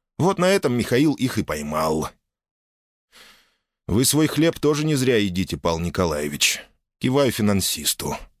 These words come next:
Сразу поняли, на чем прокололись эти крохоборы. Технически военный концерн "Романов и Ко" провел пока всего два успешных рейда.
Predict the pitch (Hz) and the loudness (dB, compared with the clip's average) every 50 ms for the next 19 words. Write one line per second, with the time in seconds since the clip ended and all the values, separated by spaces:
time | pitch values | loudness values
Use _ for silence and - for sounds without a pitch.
0 | _ _ - - - 85 92 104 110 127 127 - - 127 110 92 87 87 85 87 | _ _ -12 -4 0 2 2 2 2 0 0 0 0 0 2 2 0 -2 -2 -2
1 | 90 85 - 104 87 73 - 92 - 90 85 90 90 87 87 - - - 85 - | -2 -2 0 -2 -2 -2 -2 -2 -2 0 0 2 2 2 0 0 -2 -2 -4 -6
2 | - - 90 85 - 98 95 92 78 76 76 73 71 71 - - _ _ _ _ | -4 -4 -4 -2 -2 -2 -2 0 -2 -2 -2 -2 -2 -4 -6 -8 _ _ _ _
3 | _ _ _ _ _ _ _ _ _ _ _ _ - 113 110 - 156 185 170 - | _ _ _ _ _ _ _ _ _ _ _ _ -2 -2 0 2 0 2 2 2
4 | 156 - - - 131 131 123 107 - - 78 76 92 98 110 117 113 107 107 98 | 0 0 0 0 2 2 2 2 0 -4 -4 -2 0 2 2 2 2 2 2 2
5 | - - 101 98 92 - 113 110 104 101 92 85 76 - 85 90 95 95 101 95 | 0 0 -2 0 0 2 2 2 2 2 0 -2 -2 -2 -2 0 2 2 2 0
6 | 92 87 - - 95 - - - 139 151 151 135 107 78 - - - 87 98 113 | 0 -2 -4 -6 -10 -10 -4 0 2 2 2 2 0 -4 -6 -4 -2 0 2 2
7 | 113 101 107 92 - 98 - - - 98 101 98 82 87 95 90 80 73 - - | 2 0 0 -2 -2 -2 -2 -2 0 0 0 0 0 2 2 2 0 0 -4 -4
8 | 87 87 - - 90 87 - - 82 76 71 69 67 69 73 - - | -2 -2 0 0 -2 -2 -2 -4 -4 -4 -4 -4 -4 -4 -2 -4 -4